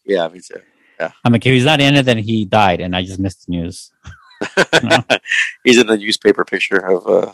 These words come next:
Speaker 1: whatever.
Speaker 2: Yeah, yeah. Um, oh, oh man. Although I did expect Ron Perlman to come back and, like, fucking beat the shit out of him, but I never did. I never did.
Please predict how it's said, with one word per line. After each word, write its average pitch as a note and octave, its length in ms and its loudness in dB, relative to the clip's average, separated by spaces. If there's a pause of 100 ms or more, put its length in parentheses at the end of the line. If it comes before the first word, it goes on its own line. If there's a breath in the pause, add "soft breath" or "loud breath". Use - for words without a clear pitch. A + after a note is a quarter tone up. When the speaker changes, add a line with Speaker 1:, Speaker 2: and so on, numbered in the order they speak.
(120)
Speaker 1:
whatever. G2 300 -4 (320)
Speaker 2:
Yeah, G2+ 280 4 (560)
yeah. G2 200 -4 (840 loud breath)
Um, A2 560 2
oh, E3 160 2
oh D3+ 140 2
man. C#3+ 220 2
Although C#3 240 2
I C3 100 4
did C#3 160 2
expect C3 340 0
Ron A2+ 180 0
Perlman A2+ 220 -2
to A2 60 -6
come G#2+ 200 -2
back G#2 220 0
and, G#2 100 0
like, F#2 180 -2 (120)
fucking A#2 260 2
beat G2+ 160 -2
the G#2+ 60 -8
shit G2+ 200 -2
out F#2+ 200 2
of G#2+ 140 0
him, A2+ 220 -4
but C3 80 0
I - 20 4
never G#3+ 220 4
did. C3+ 280 2
I A#2+ 100 0
never A2+ 180 0
did. G#2 160 -4